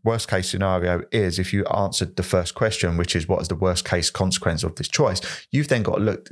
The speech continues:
at this and go, "Okay, if I go from my current gym to this gym, what is the worst case scenario that could happen?" The example I, I gave was it doesn't work out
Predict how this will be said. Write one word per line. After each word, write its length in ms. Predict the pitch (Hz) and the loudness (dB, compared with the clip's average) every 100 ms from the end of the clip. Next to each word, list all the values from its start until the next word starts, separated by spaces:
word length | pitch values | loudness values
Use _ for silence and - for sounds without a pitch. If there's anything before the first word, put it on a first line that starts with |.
| - | -6
at 180 | - - | -4 -2
this 200 | - 92 | 0 0
and 80 | 92 | 0
go, 120 | 87 - | 2 2
"Okay, 300 | 98 85 82 | 2 0 0
if 200 | 98 - | -2 0
I 80 | 127 | 0
go 160 | 107 98 | 0 0
from 180 | 90 | 0
my 120 | 85 85 | 0 0
current 340 | - 135 92 | 2 2 2
gym 260 | 98 90 - - _ - | 0 0 -4 -18 _ -6
to 100 | 92 | 0
this 240 | 110 - | 2 2
gym, 260 | - 82 80 - _ | 0 -2 -4 -12 _
what 200 | - 131 | 0 2
is 140 | - - | 2 0
the 80 | 117 | -2
worst 520 | 98 107 101 95 - | 0 2 2 0 -2
case 300 | - 90 - | 0 2 2
scenario 520 | 87 90 87 85 80 | 2 2 2 2 0
that 340 | - 104 - | 2 -2 -2
could 160 | - - | -8 -4
happen?" 460 | 98 92 - - - _ _ - - - - - _ _ _ _ _ _ _ - | -2 -2 -4 -4 -12 _ _ -20 -18 -14 -14 -16 _ _ _ _ _ _ _ -4
The 60 | |
example 420 | 98 135 123 90 92 | 2 2 2 -2 0
I, 240 | - 104 | 2 2
I 40 | |
gave 380 | 92 85 - 90 | 2 0 0 0
was 300 | 87 104 113 - _ 110 | 0 0 -4 -10 _ -4
it 120 | 82 | 2
doesn't 300 | 127 120 98 | 2 2 2
work 320 | 98 85 104 | 0 0 0
out 320 | 82 101 - | 0 0 -4